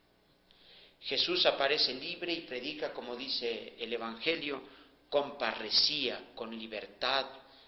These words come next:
con valentía, con confianza.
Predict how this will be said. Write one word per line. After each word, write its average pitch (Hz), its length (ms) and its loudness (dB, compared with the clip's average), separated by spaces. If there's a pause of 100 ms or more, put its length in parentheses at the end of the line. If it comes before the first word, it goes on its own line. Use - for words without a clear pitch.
(200)
con 117 200 -6
valentía, 110 880 -2 (480)
con 107 220 -14
confianza. 131 840 0